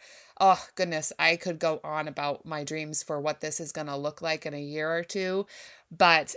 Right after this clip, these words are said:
uh, I'm going to get a group of women together that have big goals and aspirations for their health and get us all together in one place and celebrate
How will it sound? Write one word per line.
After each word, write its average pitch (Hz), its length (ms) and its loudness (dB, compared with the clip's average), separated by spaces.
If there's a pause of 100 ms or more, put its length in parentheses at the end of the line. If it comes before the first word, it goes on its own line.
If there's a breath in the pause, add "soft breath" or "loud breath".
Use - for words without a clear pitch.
uh, 165 300 -2
I'm 180 300 0
going 170 380 0
to 165 260 -4
get 165 200 2
a 160 100 2
group 175 280 -6
of 190 120 2
women 175 280 -2
together 151 480 0
that 151 180 -4
have 151 340 -8
big 170 220 2
goals 170 320 2
and 156 160 -8
aspirations 151 720 -6
for 156 140 -6
their 143 160 -2
health 160 460 0 (460 loud breath)
and 156 400 -2
get 170 140 2
us 156 240 2
all 170 180 0
together 170 380 0
in 156 120 -6
one 151 180 -6
place 170 420 -2
and 160 220 -4
celebrate 151 1040 0